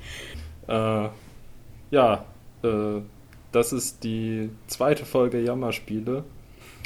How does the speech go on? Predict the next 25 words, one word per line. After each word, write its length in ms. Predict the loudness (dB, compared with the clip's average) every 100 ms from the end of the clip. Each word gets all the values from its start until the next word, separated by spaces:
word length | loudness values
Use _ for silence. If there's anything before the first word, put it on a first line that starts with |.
| -18 -20 -20 -14 -2
Und 540 | 0 2 0 -2 0 6
heute, 680 | 6 6 2 2 0 -4 -10 -20 -20 -20 -6
wie 180 | -6
gesagt, 540 | -2 0 4 2 2 -2
soll 200 | 0 0
es 180 | -4 -4
ganz 600 | -2 -2 -4 -10 -12 -14 -10
stark 640 | -8 0 2 2 0 -4 -8
um, 340 | -6 -4 -4
äh, 300 | -2 -2 -2 -4
Mysterien 920 | -4 -4 -2 0 0 -2 -6 -4 -4
gehen 420 | -2 -2 -2 -6 -8
und 440 | -6 -8 -10 -12
ungelöste 680 | -4 -4 -2 -4 -2 -4 -4
oder 120 | -4
vielleicht 380 | -4 -2 -2 -2
gelöste, 680 | -8 -6 -8 -8 -4 -2 -2 -6 -14 -12 -12 -4
äh, 60 |
rätselhafte 840 | -4 -2 -4 -2 -2 0 -2 -4
Fälle 600 | -4 -2 2 2 4 2 -2 -4
aus 260 | -2 -2 0
der 180 | 0
Welt 240 | 2 0 2
der 80 | 0
Musik. 500 | 0 -2 -4 -6